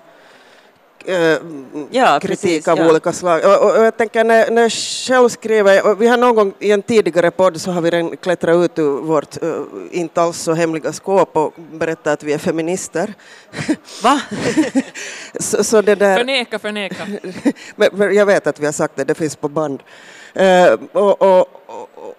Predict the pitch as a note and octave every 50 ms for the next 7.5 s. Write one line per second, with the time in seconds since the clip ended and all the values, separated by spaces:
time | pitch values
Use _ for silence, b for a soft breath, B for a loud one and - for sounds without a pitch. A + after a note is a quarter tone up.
0 | _ _ - A#2+ A#2 - - G#3 G3 G#3+ A3+ A3+ A3+ F3+ E3 D#3+ C3 - D#3 F#3
1 | F3 F3 - _ - A3 G#3+ G#3+ G#3+ G3+ G#3+ A3 A3 G#3+ - - G3+ F3+ F3 F3
2 | - - F3+ F3+ F3 - F3 F3 F3 F3 F#3 F#3 - - - G3 F#3+ F3+ - E3+
3 | E3+ - - - - F3 E3 - _ - - F3 E3 E3 D#3 B2 A#2 - - B2+
4 | A#2+ A#2+ - A#2 G#2+ G2 G2+ G#2 G2+ - _ _ _ _ _ _ _ _ _ _
5 | _ _ _ - G3+ - A#3 A#3+ B3 A#3+ A3+ A3 G3+ F#3+ F#3 F#3 F#3 F#3 F#3 F3
6 | - F#3+ F3+ F3+ F3+ F3 F#3 F#3 F#3 F#3 G3+ G3+ G3 F3 E3 E3 D#3+ D#3+ D#3+ -
7 | - E3 E3 - _ - - B2 C#3 D#3